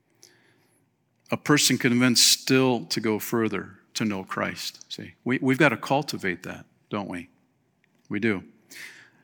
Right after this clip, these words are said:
And the clue here, look at what Paul, he, he zeroes in. He doesn't say to know Christ, but he says, "My Lord." My Lord. He's not saying the Lord. He's not saying everybody's Lord. He's saying,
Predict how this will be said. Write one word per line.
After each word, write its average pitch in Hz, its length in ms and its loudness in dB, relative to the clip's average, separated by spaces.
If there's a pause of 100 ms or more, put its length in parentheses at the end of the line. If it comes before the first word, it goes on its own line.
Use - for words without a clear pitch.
(580)
And 131 160 6
the 131 40 6
clue 196 300 4
here, 120 240 4
look 151 160 2
at - 240 0
what 131 220 -2
Paul, 120 380 4
he, 127 180 2
he 120 180 0
zeroes 120 500 2
in. 127 200 0
He 123 80 2
doesn't 139 420 0
say 123 280 2
to - 140 -4
know 110 220 -4
Christ, 127 420 -4
but 113 120 -4
he 113 100 -4
says, 107 460 -4 (680)
"My 107 240 -2
Lord." 107 500 -6 (280)
My 113 200 2
Lord. 95 340 -4
He's 110 180 -2
not 139 260 0
saying 113 500 2
the 117 160 0
Lord. 120 440 -2
He's 110 160 -2
not 110 200 -4
saying 110 400 0
everybody's 104 560 -4
Lord. 98 280 -6
He's 101 140 -2
saying, 101 400 -2